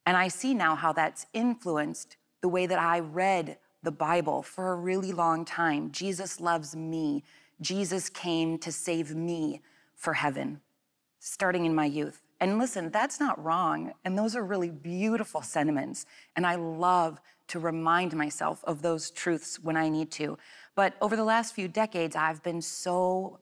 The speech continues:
blessed to learn a deeper narrative, a broader story. But I still acknowledge that that was the messaging that shaped my early understanding of faith. I was also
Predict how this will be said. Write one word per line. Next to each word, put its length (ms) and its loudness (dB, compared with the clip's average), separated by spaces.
blessed 500 0
to 100 -4
learn 720 -2
a 100 0
deeper 720 -4
narrative, 600 4
a 80 4
broader 500 4
story. 580 -6
But 100 4
I 60 4
still 260 2
acknowledge 520 2
that 240 -4
that 360 4
was 600 4
the 120 -2
messaging 640 0
that 160 -4
shaped 440 -6
my 360 0
early 260 0
understanding 640 -2
of 80 -8
faith. 300 -10
I 100 8
was 120 4
also 320 2